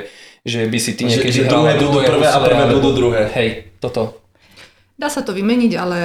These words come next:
Speaker 3: nepotrebujeme to robiť tak, pretože už keď niekto nacvičí prvý part, tak ho hrá stále. A keď
Speaker 1: Mhm.
Speaker 3: sa niekto venuje druhému, pre-, lebo samozrejme cvičíme doma a tak, stretávame sa, máme skúšky,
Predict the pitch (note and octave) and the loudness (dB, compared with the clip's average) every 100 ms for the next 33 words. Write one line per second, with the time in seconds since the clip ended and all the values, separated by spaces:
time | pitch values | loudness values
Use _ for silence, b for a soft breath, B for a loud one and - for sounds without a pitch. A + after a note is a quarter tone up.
0 | F3+ G3 A3+ - - A#3+ A3+ F#3 F#3+ F#3 | -2 -4 -6 -8 -6 -4 -4 -6 -6 -4
1 | F#3+ F#3 E3 E3+ D#3 - D#3+ D#3+ - F3+ | -4 -4 -6 -8 -8 -12 -12 -12 -10 -10
2 | E3+ F3 - A3+ - F#3+ F3 G3 G3+ G3+ | -8 -8 -4 -4 -4 -8 -6 -4 -4 -6
3 | F#3 F3+ - F3+ D3 - G#3 G3 F#3+ F3+ | -8 -8 -10 -10 -12 -10 -8 -6 -6 -8
4 | F#3 - - E3+ F3+ F3+ F3 D#3+ - D#3 | -8 -12 -12 -8 -6 -6 -6 -10 -10 -10
5 | D3+ D3+ B B A2 A2+ A#2 G3 A3+ G#3+ | -10 -14 B B -6 -2 -2 -2 -2 -4
6 | G#3+ G3 G#3 F#3 D#3+ F#3+ G#3 G#3+ G3+ F#3+ | -6 -4 -2 -2 -6 -4 -2 -2 -2 -6
7 | E3 - - E3 F3 F3+ E3+ E3 F3 D#3 | -14 -16 -12 -10 -10 -12 -8 -6 -4 -6
8 | - D#3+ - E3 D#3 D#3+ D3 - B3 - | -8 -12 -8 -6 -6 -6 -8 -8 -10 -10
9 | - D#3 D#3+ E3+ F3+ F#3+ G3+ G#3 G3 F3+ | -10 -10 -8 -8 -8 -8 -8 -6 -6 -6
10 | D#3+ - G3+ G#3 C4 B3+ | -6 -10 -12 -12 -10 -12